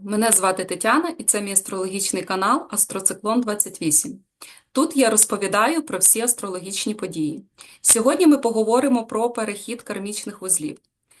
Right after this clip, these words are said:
Дванадцятого січня відбудеться перехід місячних кармічних вузлів знака Риба Діви, що запустить новий півторарічний кармічний цикл до двадцять восьмого липня двадцять шостого року. Це період доленосних змін і випробувань долі.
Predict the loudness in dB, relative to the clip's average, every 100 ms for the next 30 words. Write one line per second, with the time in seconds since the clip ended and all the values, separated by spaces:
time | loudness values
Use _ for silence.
0 | _ -2 2 4 2 0 -2 0 2 0
1 | -2 -4 -4 -6 -6 -4 -2 -2 -2 -4
2 | -4 -4 -4 -2 0 0 -2 -4 -6 -6
3 | -4 -2 -4 -6 -4 -2 0 0 0 0
4 | 2 -2 -4 -6 -6 -8 -4 -4 -4 -10
5 | _ -20 -20 -6 0 4 4 4 2 2
6 | 4 4 6 2 0 -6 -6 -2 -2 -2
7 | -4 -4 -4 -6 -6 -6 -6 -4 -2 -2
8 | -2 -10 -14 -18 -20 _ -8 4 4 4
9 | 2 2 2 -2 -2 0 0 0 -4 -2
10 | 2 0 0 0 2 2 -2 -2 -2 -2
11 | -2 -6 -12 -16 _ -20 _ 2 4 4
12 | 4 4 4 4 2 2 2 2 0 -2
13 | -4 -2 -2 -2 -6 -8 -8 -6 -6 -4
14 | 0 0 0